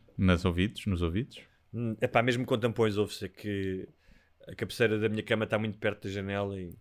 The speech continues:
Speaker 1: Ok. Outra hipótese é pressão de ar, não é? E tornas a coisa não só, juntas o útil ao agradável e tornas a
Speaker 2: Mas
Speaker 1: coisa
Speaker 2: há uma,
Speaker 1: mais
Speaker 2: havia uma
Speaker 1: divertida.
Speaker 2: solução aparente, mas que nunca vai funcionar, que é dizer à velha para ela não dar mais,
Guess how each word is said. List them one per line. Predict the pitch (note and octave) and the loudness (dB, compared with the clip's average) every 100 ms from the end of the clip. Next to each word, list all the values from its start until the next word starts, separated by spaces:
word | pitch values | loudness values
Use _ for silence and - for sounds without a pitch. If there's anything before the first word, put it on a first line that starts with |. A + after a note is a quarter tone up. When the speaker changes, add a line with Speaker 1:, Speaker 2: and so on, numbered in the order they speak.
| - | -8
Speaker 1:
Ok. | E2 E2 - - - - - - - - - - - - - - - | -6 -6 -10 -20 -20 -20 -20 -20 -20 -20 -20 -20 -18 -18 -8 -2 4
Outra | G2 G2+ | 4 6
hipótese | G2+ B2 - | 8 6 6
é | - | 6
pressão | - - E2+ | 6 6 6
de | |
ar, | E2+ G#2+ - | 6 6 4
não | F2 | 0
é? | B2 - - - | -2 -4 -10 -4
E | |
tornas | - G2 F2 F2+ | 4 6 8 8
a | |
coisa | F#2+ G#2+ F#2 F2 | 8 8 8 8
não | E2 F#2 | 8 8
só, | F#2 - F#2+ F2 | 6 8 8 8
juntas | F2+ F#2 F#2 | 6 4 6
o | G2+ | 6
útil | F#2+ F#2 | 6 8
ao | F2+ | 8
agradável | F2+ F2+ F2+ B2+ E3+ _ _ _ - - - _ - | 8 8 6 4 -4 _ _ _ -20 -20 -20 _ -8
e | F2+ E2 - - - | -4 -4 -8 -20 -6
tornas | F2+ E2 D#2+ D#2+ | -2 0 0 2
a | |
Speaker 2:
Mas | A#2 | 2
Speaker 1:
coisa | E2+ G#2 | 4 4
Speaker 2:
há | |
uma, | D3 | 6
Speaker 1:
mais | D#3 - | 6 6
Speaker 2:
havia | B2+ F3+ | 8 8
uma | F3+ | 8
Speaker 1:
divertida. | C#3 D3+ | 6 0
Speaker 2:
solução | - C3 | 4 4
aparente, | B2+ B2 B2+ C#3 - | 4 4 4 2 0
mas | C3 | 0
que | - - | 0 2
nunca | D3 D#3+ F3 F3 | 6 6 6 6
vai | D3 D3 | 6 6
funcionar, | - D3 - D3 A#2+ F#2+ - | 4 -4 -4 -4 -4 -6 -8
que | - | 0
é | A2+ | 2
dizer | G#2+ A#2 | 4 6
à | A#2+ | 8
velha | G#2+ A#2 A#2 | 8 6 6
para | A#2+ | 6
ela | A#2 | 6
não | A2+ | 6
dar | A2+ A2+ | 4 2
mais, | A2+ | 2